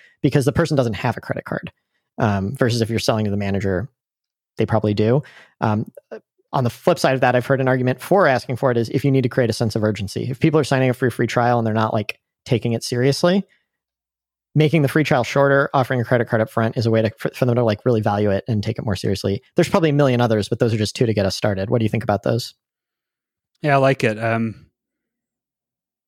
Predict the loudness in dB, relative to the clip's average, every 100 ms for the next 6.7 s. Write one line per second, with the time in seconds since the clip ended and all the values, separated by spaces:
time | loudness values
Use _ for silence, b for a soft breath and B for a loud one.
0 | _ _ _ _ _ _ -2 -2 0 -2
1 | 2 2 2 0 0 0 -2 -4 -4 -2
2 | -2 -2 0 0 -2 -8 _ _ _ _
3 | _ _ _ _ _ _ -4 0 2 2
4 | 0 -2 -6 _ _ _ _ _ -4 -4
5 | -2 -2 -2 -6 -14 -16 -10 -6 -4 -4
6 | 0 0 0 -2 -4 -10 _